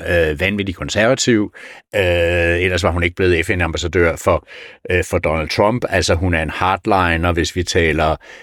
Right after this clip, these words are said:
øh, hvis vi taler Kina, eller hvis vi taler Rusland. Øh, og så har hun jo, altså, gjort sig bemærket ved ikke at,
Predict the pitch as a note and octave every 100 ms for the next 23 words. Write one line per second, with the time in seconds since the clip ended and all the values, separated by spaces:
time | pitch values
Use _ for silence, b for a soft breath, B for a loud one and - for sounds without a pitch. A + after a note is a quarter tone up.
0 | B - F#2 E2 D#2+ D#2 D#2+ E2+ - F2
1 | D#2 - G2 G2+ A2 G2+ D#2+ D#2+ - D#2+
2 | F2+ D#2+ E2 F#2+ - G#2 D#2+ E2 B B
3 | B - G2 F#2 F2 F2 E2+ F2 F2 F#2
4 | - G2 G#2+ F#2+ G2 F#2+ F2+ E2+ F2+ E2
5 | E2 F#2 G#2+ F2 - F#2+ F2 F#2 G#2+ G#2+
6 | F2 E2+ G2 G#2 A2 A2 - F2 E2+